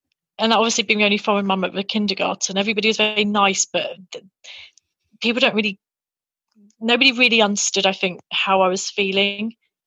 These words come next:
um, because obviously none of those mums had had an experience living abroad with young children, and I just felt very alone. And, um, you know, even when I'd go to the doc-, you know, I, I work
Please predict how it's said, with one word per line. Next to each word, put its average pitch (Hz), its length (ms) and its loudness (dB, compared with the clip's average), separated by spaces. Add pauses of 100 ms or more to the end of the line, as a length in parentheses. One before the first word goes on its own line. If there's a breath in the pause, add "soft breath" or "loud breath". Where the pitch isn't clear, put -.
(220)
um, 185 480 -2 (540)
because 226 180 2
obviously 226 240 4
none 214 180 2
of 196 100 -4
those 202 340 2
mums 196 400 -4
had 202 120 -10
had 185 120 -8
an 185 60 -8
experience 175 440 -8
living 180 180 -10
abroad 175 320 -10
with 175 160 -16
young 180 160 -14
children, 180 440 -12
and 180 200 -18 (1000 soft breath)
I 226 140 0
just 247 220 -2
felt 220 140 4
very 220 240 2
alone. 202 420 0 (320 soft breath)
And, 190 520 0 (720)
um, 190 400 -2
you 247 160 0
know, 214 80 6
even 226 260 0
when 214 120 0
I'd 202 200 -2
go 202 180 0 (200)
to 220 100 -8
the 185 180 -8
doc-, - 220 -2 (120)
you 220 120 -2
know, 202 120 6
I, 208 180 2 (100)
I 196 240 2
work 196 320 2